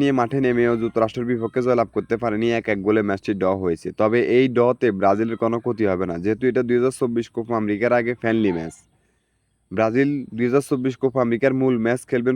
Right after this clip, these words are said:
পঁচিশে জুন। তবে আশা করতেছি সেই ম্যাচের আগে ব্রাজিল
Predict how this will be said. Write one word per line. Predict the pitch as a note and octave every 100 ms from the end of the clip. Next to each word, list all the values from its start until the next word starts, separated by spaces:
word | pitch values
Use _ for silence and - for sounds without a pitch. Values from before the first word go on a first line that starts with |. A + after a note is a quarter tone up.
| B2+
পঁচিশে | B2+ G#2+ G#2+ A2+ F2+
জুন। | E2+ D2+ _ _ _ _ _
তবে | B2+ C3 B2
আশা | B2 C#3
করতেছি | C#3+ D3 C#3 C#3
সেই | C#3 C3+
ম্যাচের | B2+ B2 C#3 C3+
আগে | B2+ G#2+
ব্রাজিল | G#2+ A2+